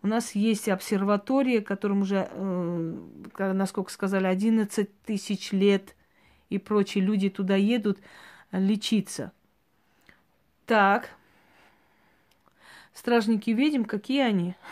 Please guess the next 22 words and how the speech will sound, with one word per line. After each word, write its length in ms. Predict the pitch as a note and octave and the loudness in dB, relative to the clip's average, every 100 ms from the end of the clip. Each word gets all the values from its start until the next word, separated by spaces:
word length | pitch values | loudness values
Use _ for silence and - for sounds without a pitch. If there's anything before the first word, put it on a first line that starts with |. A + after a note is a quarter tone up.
| - | -2
<laughs> 80 | G#3 F#3 F#3 - _ _ _ - _ _ _ | 0 0 -2 -6 _ _ _ -20 _ _ _
Ну, 160 | G#3+ G3+ B3+ G#3+ - | -2 0 0 -2 -4
они 280 | G3+ A#3 B3+ | -2 0 0
такие, 500 | B3+ A#3+ - C#4+ D#4 | 0 -2 0 2 2
что 540 | - - A3 G3 F#3+ | 0 -2 2 2 2
если 600 | F#3+ F#3 F#3 A#3 A#3+ G3+ - - _ | 0 -2 -2 0 0 0 -4 -20 _
против 300 | G#3+ A3 A3+ | -4 -2 2
ведьм 360 | G3+ A3 G#3+ G3+ | 2 2 2 -2
кто-то 400 | - G3 F#3+ F#3+ | -2 -2 0 -2
прёт, 500 | G3+ G3 A#3+ C#4+ - - | -2 0 2 2 0 -8
то 260 | F#3 F3+ | -4 -2
постепенно 600 | F3+ F#3 - - A#3+ C4+ | -4 -8 -10 -4 -2 0
они 160 | G#3 A3+ | 0 0
начинают 440 | A3 G3 G#3 A3 | -2 -4 -4 -6
сходить 380 | G#3+ F3+ F#3 A3 | -4 -6 -6 -8
с 80 | - | -6
ума. 380 | A#3 F3 D3+ F3+ - _ _ _ _ _ _ _ _ _ _ - | -2 -2 -4 -8 -14 _ _ _ _ _ _ _ _ _ _ -8
Э, 440 | G3+ F#3+ F#3 E3 - _ - - - - _ _ _ - - _ | -4 -2 -4 -6 -12 _ -20 -20 -20 -20 _ _ _ -20 -20 _
филиппинские 540 | A3+ A3 C4+ A#3+ A#3+ | -4 -2 -2 -4 -4
хиллеры. 500 | A3+ C4 C4 G3+ F3+ - - - _ _ | -2 0 0 0 -4 -8 -20 -20 _ _
Честно, 480 | - C#4 C#4+ C4 - | -2 -2 0 -2 -2
они 380 | G3 A3 B3+ G#3 | -2 0 2 0